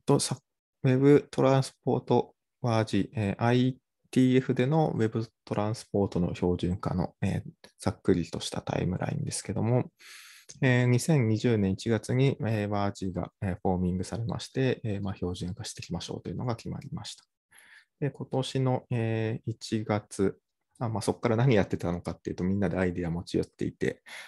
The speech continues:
こう、ウェブトランスポートオーバークイックではこういうふうに、えー、できるんじゃないかってみんなで、えー、提案の持ち寄ってディスカッションしてていたんですけども、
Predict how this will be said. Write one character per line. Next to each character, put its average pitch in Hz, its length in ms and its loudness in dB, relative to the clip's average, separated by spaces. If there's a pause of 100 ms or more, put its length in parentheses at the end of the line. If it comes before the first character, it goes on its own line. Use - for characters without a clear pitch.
こ 92 500 -2 (160)
う、 104 80 0
ウ - 20 4
ェ 92 40 -4
ブ 98 260 -8 (100)
ト 101 100 -6
ラ 87 100 2
ン 90 60 -2
ス - 100 -14
ポ 87 180 -2
ー 87 80 -4
ト 85 140 0
オ 87 120 -2
ー 82 40 -6
バ 85 100 0
ー 82 60 -4
ク - 140 -6
イ - 20 -4
ッ - 60 -10 (120)
ク - 340 -2
で 131 100 4
は 107 100 4
こ 87 220 -2
う 87 60 -2
い 90 60 4
う 82 40 0
ふ - 160 -6
う 87 40 -6
に、 - 180 -8 (960)
え 87 440 -2 (180)
ー、 - 20 -10
で 92 120 2
き - 100 -2
る 87 80 2
ん 85 60 0
じ 80 80 -2
ゃ - 20 -2
な - 100 -4
い 87 60 -8
か - 120 -10
っ - 20 -10
て - 160 -4
み 95 100 2
ん 95 80 2
な 85 100 2
で、 - 160 0
え 87 320 0
ー、 - 60 -18
提 87 160 4
案 85 220 2
の 92 240 0 (160)
持 92 160 0
ち - 140 0
寄 90 340 0
っ - 20 -12
て 131 320 2
デ 113 60 0
ィ 95 100 2
ス - 80 -4
カ - 80 -4
ッ 87 40 -2
シ - 120 -6
ョ 90 60 -2
ン - 20 -4
し - 60 -14
て - 100 -8
て 87 140 -4 (160)
い 110 80 -6
た 101 120 -2
ん 92 60 -2
で - 80 0
す - 80 -6
け - 80 -2
ど 104 100 0
も、 135 300 2